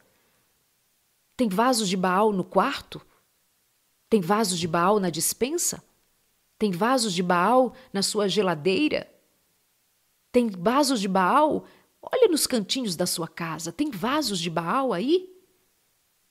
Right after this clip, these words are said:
Ou tem altar ao Senhor Deus Todo-Poderoso, Criador dos céus e da terra,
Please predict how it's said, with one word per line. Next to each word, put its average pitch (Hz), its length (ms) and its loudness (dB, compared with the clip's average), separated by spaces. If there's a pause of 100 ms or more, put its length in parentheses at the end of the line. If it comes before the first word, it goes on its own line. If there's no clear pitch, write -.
Ou 247 100 0
tem 254 200 0
altar 196 560 0
ao 165 100 0
Senhor 175 380 2
Deus 175 400 4
Todo-Poderoso, 165 880 -2
Criador 175 480 0
dos 180 140 0
céus 170 320 0
e 180 60 0
da 165 120 -4
terra, 175 520 -2